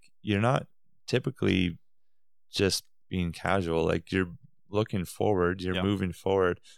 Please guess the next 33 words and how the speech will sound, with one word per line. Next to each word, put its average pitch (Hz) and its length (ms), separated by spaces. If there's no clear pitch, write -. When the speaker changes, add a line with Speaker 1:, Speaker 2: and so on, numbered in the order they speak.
Speaker 1:
hopefully, 90 440
and 95 180
t-, - 100
until 98 260
marriage. 87 360
If 90 120
you're 90 100
not, 80 200
that's - 160
different - 340
maybe. 95 180
But, 82 240
but 123 100
if 117 140
you're 117 80
looking 127 340
towards 101 380
marriage, 92 460
if - 140
you're, 98 140
if 101 280
that, 101 380
that's 104 320
your 98 100
value 87 600
and 107 160
you've 95 240
dated 98 320
for - 200
a 85 80
month, 95 420
like, - 240
you're, 98 240